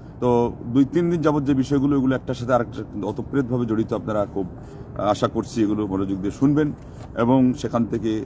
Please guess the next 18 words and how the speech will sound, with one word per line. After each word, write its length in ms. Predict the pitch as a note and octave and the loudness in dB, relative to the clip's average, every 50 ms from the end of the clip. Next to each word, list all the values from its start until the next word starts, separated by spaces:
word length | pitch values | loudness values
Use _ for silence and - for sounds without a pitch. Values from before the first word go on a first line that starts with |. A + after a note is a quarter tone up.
| - - - | -8 -10 -8
কি 80 | A2 A2 | -6 -4
বোঝা 280 | G2 A2 A2 B2 C3+ | -4 0 2 4 4
গেল, 160 | A#2+ A#2 A#2 | 4 4 2
না 160 | A2+ A2+ G#2 G2+ | 2 0 0 0
বোঝা 220 | F2+ E2+ A2 A2 | 0 -2 -2 -2
গেল, 260 | G2+ G#2+ G#2+ G#2+ G#2 | 0 -2 -2 -2 -2
এটার 240 | G2 - G#2+ G2 - | -2 -2 -4 -6 -6
অপিনিয়ন 460 | - - - - G#2 G2+ G#2 G#2 F#2+ | -8 -8 -6 -4 -2 0 0 0 0
জানাবেন। 400 | F2+ G2 F#2+ G2+ G2+ G2 G#2+ G#2+ | 0 0 0 0 0 0 -2 -4
আহ, 760 | - - - - - - - - - - - - G2+ G2 G2 | -4 -6 -10 -12 -12 -12 -12 -12 -12 -8 0 2 4 4 4
সেই 200 | G2 - A2 G2+ | 2 0 0 0
সাথে 280 | F#2 A2 G#2 F2 G#2 G2+ | 0 0 -2 -2 -2 -2
এখান 180 | F#2 G2 G2+ F#2+ | 0 -2 -2 -2
থেকে 160 | F#2+ G2 G2 | 0 -2 0
যেন 140 | F#2+ G2+ G2 | 0 0 0
আমাদের, 380 | F#2+ F#2+ G2 F#2+ G2 G#2 G2 | 2 2 0 0 0 0 0
আহ, 640 | - - - D#2+ D#2 - - - - E2 E2+ F#2+ G2 | -2 -4 -10 -12 -10 -10 -10 -10 -8 -4 -2 -2 0
ভবিষ্যৎ 380 | F#2 A2 D3 E3 E3 - E3+ | 4 4 4 4 4 2 0